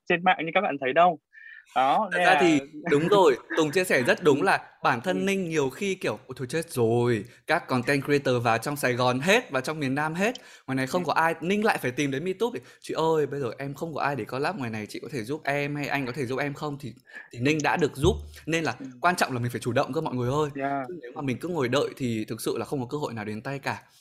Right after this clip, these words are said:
Speaker 2: Và thực
Speaker 1: Ừm.
Speaker 2: sự collab với mọi người thì mình sẽ rút được rất nhiều kinh nghiệm và đôi khi
Speaker 1: Ừm.
Speaker 2: lại có thêm bạn mới nữa.
Speaker 1: Ờ. Ok, thank you anh Ninh. Chúng ta sẽ, ừm, quay lại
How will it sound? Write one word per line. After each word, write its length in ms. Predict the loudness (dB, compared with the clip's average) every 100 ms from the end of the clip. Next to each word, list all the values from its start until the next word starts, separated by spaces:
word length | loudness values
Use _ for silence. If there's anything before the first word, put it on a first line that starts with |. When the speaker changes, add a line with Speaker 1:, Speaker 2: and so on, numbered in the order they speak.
| _
Speaker 2:
Và 340 | -4 -2 -2 -4 -6
thực 100 | -4
Speaker 1:
Ừm. 0 |
Speaker 2:
sự 160 | -4 -4
collab 300 | -2 -2 -2
với 80 | -4
mọi 120 | -6
người 200 | -6 -8 -8
thì 80 | -10
mình 160 | -10
sẽ 140 | -8 -6
rút 200 | -6 -6
được 120 | -6
rất 120 | -4
nhiều 140 | -4 -6
kinh 160 | -4 -2
nghiệm 180 | -4 -6 _ _ _ -8
và 60 |
đôi 160 | -2 -2
khi 120 | 0
Speaker 1:
Ừm. 20 |
Speaker 2:
lại 80 | -2
có 120 | -4
thêm 160 | -8 -6
bạn 200 | -4 -4
mới 220 | -6 -6
nữa. 260 | -6 -10 -14 _ _ _ _ -12
Speaker 1:
Ờ. 420 | -10 -10 -14 -16 _ _ _ _ _ _ _ -6
Ok, 180 | -6 -2 -2 0 -4
thank 140 | -6 0
you 120 | 0
anh 160 | 2 2
Ninh. 240 | 2 2 -6 -12
Chúng 100 | -4
ta 120 | -4 -2
sẽ, 280 | -4 -2 -2 -6
ừm, 240 | -8 -6 -2
quay 180 | 0
lại 100 | 0